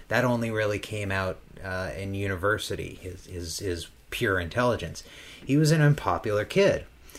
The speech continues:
And like any unpopular kid who doesn't do very well in public school, but later somehow, like,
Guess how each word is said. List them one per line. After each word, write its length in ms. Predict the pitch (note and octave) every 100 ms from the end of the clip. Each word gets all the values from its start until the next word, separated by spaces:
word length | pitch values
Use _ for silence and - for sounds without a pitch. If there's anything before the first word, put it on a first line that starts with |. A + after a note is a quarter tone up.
| - A#2+
And 120 | A#2+
like 460 | B2 A#2 - - -
any 240 | C3+ E3
unpopular 640 | B2 A2+ - G#2+ G2+ A2 A2
kid 280 | - G2 F#2
who 120 | F2+
doesn't 280 | G#2 G#2 F#2
do 140 | G#2
very 300 | F#2+ G#2 G#2
well 360 | F#2 F#2+ F#2+ F#2+
in 120 | F#2
public 380 | - A#2 A#2 -
school, 420 | - D#2+ - - - - - - - -
but 220 | G2+ F2+ -
later 420 | G#2+ G2+ G#2 G2
somehow, 580 | - - G2+ F2+ F#2 F2
like, 240 | D#2+ D#2+